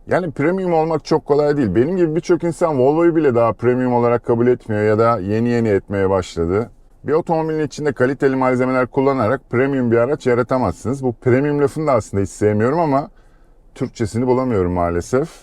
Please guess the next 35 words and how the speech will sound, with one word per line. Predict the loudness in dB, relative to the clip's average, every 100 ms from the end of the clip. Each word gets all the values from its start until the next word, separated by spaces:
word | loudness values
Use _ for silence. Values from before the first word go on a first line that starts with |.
| -20 -20
Sonuçta | -10 -6 -6 -2 0
böyle | 2 0
takılara | -2 -2 2 2 2
gerek | 2 0 2
olmadığını | 0 0 -2 -2
düşünüyorum. | -4 -6 -6 -2
Otomobilin | -2 0 0 0 -2
içine | -4 -4 -4
bindiğiniz | -2 -2 -2 -2
zaman | -4 -4
iyi | -2 -2
hissediyor | -2 -4 -2 -4
musunuz, | -6 -4 -4
hissetmiyor | -4 -4 -6 -4 -8
musunuz? | -8 -4
Önemli | -2 -2 -2
olan | 0 0 0 0
bu. | 0 -2 -14 -20 _ -8
Ben | -2 -2
de | 0
Ceko | -2 -2 0
yedinin | 0 0 -2
içine | -4 -2 -2
bindiğim | 0 0 0
zaman | 0 -2 0
gayet | 0 0 -2
özenilmiş | 0 0 0 0 -4 0
bir | 0
otomobil | 2 0 0 0
görüyorum. | 0 0 0 -2 -2
Bu |
da | 0
bana | 0 -2
fazlasıyla | 0 0 0 -4 -2 0
yetiyor. | 0 0 0 2